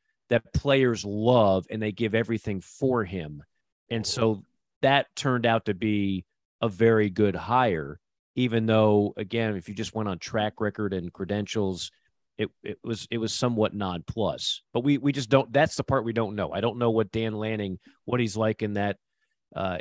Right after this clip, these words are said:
in that locker room. Obviously, to go back to Marcus Freeman and Notre Dame, his players loved him. And, and they were, you know, they were all in on him getting the job. And you might even say helped him get the job. Those are the kind of things you can't see on a,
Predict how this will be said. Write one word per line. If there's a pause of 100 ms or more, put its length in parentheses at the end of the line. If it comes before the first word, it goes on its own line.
in
that
locker
room.
Obviously,
to
go
back
to
Marcus
Freeman
and
Notre
Dame,
his
players
loved
him. (420)
And,
and
they
were, (200)
you
know,
they
were
all
in
on
him
getting
the
job.
And
you
might
even
say
helped
him
get
the
job. (360)
Those
are
the
kind
of
things
you
can't
see
on
a,